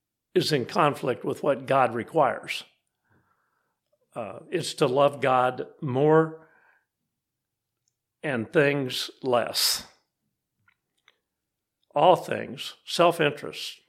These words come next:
possessions, family, all other loves must be subordinate to loving God with all one's heart, soul, mind, and strength.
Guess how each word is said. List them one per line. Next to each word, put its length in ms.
possessions, 640
family, 600
all 400
other 280
loves 480
must 420
be 120
subordinate 880
to 80
loving 360
God 380
with 180
all 220
one's 280
heart, 320
soul, 520
mind, 460
and 180
strength. 600